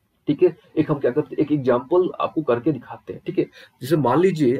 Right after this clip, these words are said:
आपका एक cylinder है, ठीक है, मान लेते हैं कि हमारे पास क्या है, एक cylinder है और उस cylinder में radius और height जो है उसका हंड्रेड परसेंट दोनों में change कर दिया गया है, ठीक है, हंड्रेड परसेंट। तो ये हमने क्या कर दिया, एक cylinder हमने यहाँ पे ड्रॉ कर दिया,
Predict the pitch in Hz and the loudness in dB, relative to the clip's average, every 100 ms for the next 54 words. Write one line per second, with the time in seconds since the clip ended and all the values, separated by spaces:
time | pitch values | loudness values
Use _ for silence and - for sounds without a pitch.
0 | - 123 - 147 135 135 - 127 - 139 | -4 -8 -2 0 0 0 -2 -4 -2 0
1 | 127 143 143 156 _ 165 240 185 117 131 | 2 2 0 -6 _ -2 -2 -2 -2 -2
2 | 135 143 135 127 131 139 - 139 110 123 | 0 -2 0 0 -2 -4 0 0 0 -2
3 | 120 135 139 - - - _ _ - 131 | -2 -2 -6 -12 -20 -20 _ _ 2 2
4 | 135 - 196 - - 143 143 160 208 190 | 2 0 -2 -2 0 2 4 2 2 4
5 | 196 196 196 - _ - 123 123 139 147 | 2 2 -2 -14 _ -8 -4 2 4 4
6 | 214 - 160 143 139 147 139 127 - - | 4 2 -2 0 2 2 0 -4 -4 -8
7 | 113 117 139 165 - 165 180 160 147 156 | -8 -2 2 2 2 0 0 2 2 2
8 | 147 - 131 120 113 110 104 - - _ | -2 0 0 2 -2 -2 -4 -6 -16 _
9 | 156 - 131 120 120 117 - 110 - _ | -6 -6 -4 -2 -2 -2 -12 -14 -14 _
10 | _ _ _ - 131 135 139 135 131 131 | _ _ _ -4 -2 0 0 -2 -4 -4
11 | 139 - - - 127 131 143 131 127 120 | -2 -2 -4 -4 -4 -2 -4 -4 -4 -2
12 | 202 226 _ _ 120 107 127 123 135 | -2 -4 _ _ -2 -2 -2 -4 -6